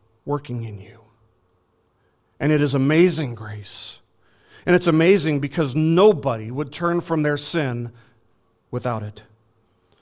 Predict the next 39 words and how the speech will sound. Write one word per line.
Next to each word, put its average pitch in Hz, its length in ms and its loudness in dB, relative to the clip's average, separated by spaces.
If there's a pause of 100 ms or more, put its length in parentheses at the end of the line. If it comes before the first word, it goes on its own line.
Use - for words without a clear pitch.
(380)
But 139 80 -2
if 151 120 0
that's 147 300 -2
you, 135 160 0
if 110 120 -6
God 139 200 -2
is 123 140 -4
waking 147 340 -2
you 139 140 0
up 135 100 -4
to 139 100 -8
the 127 80 -6
reality 131 540 -4
of 123 220 -6
your 117 100 -8
sin 147 400 -4
and 127 100 -4
your 120 120 -6
need 127 260 -6
for 131 160 -8
a 120 60 -6
Savior, 139 440 -4 (300)
then 143 120 -2
I 139 100 -2
would 123 140 -4
urge 147 340 -2
you 143 100 -4
today 120 440 -6 (200)
to 139 100 -10
repent 123 540 -8 (200)
and 123 120 -12
believe 113 480 -10
in 117 160 -12
Christ - 640 -16 (280)
and 110 160 -12
be 120 120 -8
reconciled 110 840 -12
unto 120 280 -8
God. 107 380 -16